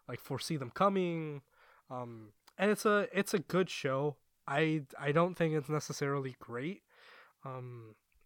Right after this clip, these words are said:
but David Fincher likes these thriller, um, serial killer things, and each one that he does is, it's good enough for me to sit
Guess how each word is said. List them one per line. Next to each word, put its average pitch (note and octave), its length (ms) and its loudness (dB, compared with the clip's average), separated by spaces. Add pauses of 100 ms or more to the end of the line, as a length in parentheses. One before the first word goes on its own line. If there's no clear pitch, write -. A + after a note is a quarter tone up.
(160)
but C#3+ 180 -4
David D3 320 -2
Fincher C#3 1000 -2 (580)
likes C3 540 -4
these C#3+ 420 -4
thriller, C#3 920 0 (600)
um, A2+ 420 -12 (420)
serial C#3+ 340 2
killer D3 300 0
things, D3 480 -2
and B2 400 -8
each D#3 260 -8
one C#3+ 160 -2
that C#3+ 140 0
he C3 80 -4
does B2 320 -6
is, A#2 440 -10 (1160)
it's - 260 -2 (120)
good D#3+ 180 6
enough D3+ 320 4
for D3 160 0
me C#3 160 0
to C#3 80 2
sit - 240 -4